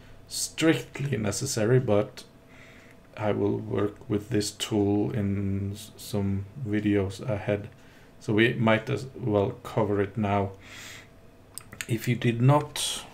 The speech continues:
add a shortcut to stair builder,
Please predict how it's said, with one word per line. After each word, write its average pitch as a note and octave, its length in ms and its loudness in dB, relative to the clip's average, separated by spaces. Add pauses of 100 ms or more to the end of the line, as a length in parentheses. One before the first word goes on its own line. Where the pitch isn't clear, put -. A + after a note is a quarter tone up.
(600)
add G#2+ 400 6 (180)
a A2+ 40 -2
shortcut - 760 -2 (140)
to - 120 -6
stair C3 540 4 (560)
builder, C3 460 4